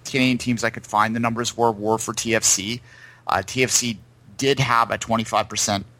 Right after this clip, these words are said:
increase in its, uh, its numbers this year on its regional games on T S N. So, uh, hundred twenty-five thousand average there. It was about fifty thousand average on its Sportsnet games.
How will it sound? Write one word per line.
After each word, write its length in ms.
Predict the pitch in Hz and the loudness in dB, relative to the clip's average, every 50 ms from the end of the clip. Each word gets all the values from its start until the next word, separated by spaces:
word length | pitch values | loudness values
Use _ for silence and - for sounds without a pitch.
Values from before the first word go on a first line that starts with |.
| _ _ _ _ | _ _ _ _
increase 600 | - 117 117 113 - - 104 98 95 90 - - - | 0 0 0 0 -2 -4 -4 -4 -2 -2 -4 -2 0
in 180 | 113 117 113 | 0 0 0
its, 400 | 113 - - 113 101 - - - | 0 -2 -2 -2 -2 -2 -4 -2
uh, 240 | 98 104 104 104 98 - | 2 2 2 2 2 0
its 160 | - - - - | -4 -6 0 0
numbers 300 | 147 170 143 107 98 - | 2 2 2 0 0 -2
this 200 | 98 90 - - | 0 0 0 0
year 160 | - - - - - - - _ - | -2 -6 -10 -12 -16 -20 -20 _ 0
on 200 | - 107 107 104 | 2 2 2 2
its 180 | 101 - - | -2 -4 -6
regional 340 | - 101 98 - 101 101 98 | -8 -8 -6 -6 -4 -4 -4
games 320 | 95 92 90 90 90 90 92 | -4 -6 -6 -6 -6 -6 -8
on 100 | 87 87 | -6 -4
T 180 | - - - | -4 -4 -4
S 200 | 80 82 - - | -2 0 0 0
N. 160 | 76 76 85 | 0 -2 -6
So, 320 | - - - 107 107 104 104 | -6 -2 0 0 0 2 4
uh, 240 | 107 107 104 101 101 | 4 4 4 4 4
hundred 260 | 120 117 117 117 110 | 4 2 2 2 0
twenty-five 420 | - 117 110 110 - 104 107 107 | -2 -2 -2 0 0 0 -2 0
thousand 360 | - 107 101 101 101 - 101 - | 2 2 2 2 2 -2 -4 0
average 400 | - 98 95 95 101 95 - - | 0 0 0 0 -2 -6 -8 -4
there. 300 | - 104 101 98 95 98 - - - - - - | 0 2 4 4 4 2 0 -8 -16 -18 -14 -12
It 60 | - | -6
was 120 | 101 120 113 | -4 -2 0
about 160 | 117 117 113 | 0 0 -2
fifty 320 | - - 123 - - 131 | 0 -2 -2 -4 -4 -6
thousand 320 | 117 131 123 123 120 113 120 | -2 0 0 0 0 0 0
average 260 | 117 117 113 113 107 | 0 0 0 0 -2
on 120 | 117 110 | -2 -2
its 120 | 104 101 - | -2 -4 -4
Sportsnet 440 | - 107 107 104 - 110 113 104 98 | 0 0 0 0 0 -2 -2 -2 -2
games. 340 | 98 92 98 110 113 - | -4 -2 -2 -2 -2 -4